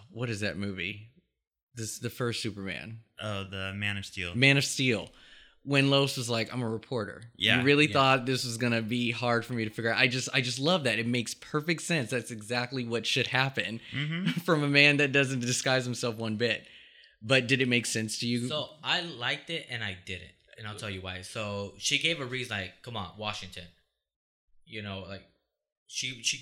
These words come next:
Speaker 3: ca-, she gave him, like, clues, like, "There's this, there's this, this is how I knew." Um, but Peter was, like, fighting it the whole time, right? He's like,
Speaker 1: Mm-hmm.
Speaker 3: "No, I'm not Spider-Man. Like, what are you talking about?"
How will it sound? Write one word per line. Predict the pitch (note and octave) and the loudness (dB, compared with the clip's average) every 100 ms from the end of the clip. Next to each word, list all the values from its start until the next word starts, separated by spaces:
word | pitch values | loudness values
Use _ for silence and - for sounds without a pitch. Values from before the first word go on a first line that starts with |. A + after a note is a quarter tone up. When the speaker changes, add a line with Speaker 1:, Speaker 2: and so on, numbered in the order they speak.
| - | 2
Speaker 3:
ca-, | D#3 - | 2 2
she | A#2+ D3 | 0 0
gave | D3+ | 0
him, | D3 | 0
like, | A#2+ G#2 | -4 -8
clues, | - C#3+ A#2 G2 | -10 -8 -6 -6
like, | G2 F#2+ - G#2+ | -8 -10 -12 -10
"There's | G2+ G2+ | -8 -6
this, | C3 B2 | -6 -6
there's | A2 G#2 | -12 -12
this, | A2 - - | -12 -14 -12
this | A2+ A2 | -10 -8
is | A2 | -8
how | G#2 | -8
I | F#2+ | -10
knew." | F#2 F#2 - - - _ _ _ _ - | -12 -14 -18 -20 -20 _ _ _ _ -10
Um, | A2 G2+ F#2+ F#2 _ _ _ _ _ G#2+ B2+ | -6 -4 -6 -12 _ _ _ _ _ -10 0
but | F3+ C3 - - - _ _ _ | 0 0 -4 -8 -10 _ _ _
Peter | - E3+ D3+ | 0 2 2
was, | |
like, | B2 A2+ | -4 -4
fighting | D3+ C3+ | -2 -2
it | G#2+ G2+ | -6 -12
the | |
whole | G2+ F#2+ | -16 -16
time, | F#2+ F#2+ _ A#2+ | -18 -20 _ -4
right? | A2+ | -4
He's | A2+ | -2
like, | G#2+ | -4
Speaker 1:
Mm-hmm. | |
Speaker 3:
"No, | A#3 G3 - | -4 -6 -8
I'm | F#3 | -10
not | - | -12
Spider-Man. | - G#2 C3+ | -10 -10 -8
Like, | D#3 D#3+ | -12 -14
what | F3+ | -16
are | E3 | -12
you | F#3 | -8
talking | F3+ B2+ | -6 -6
about?" | G#2 G2+ | -10 -12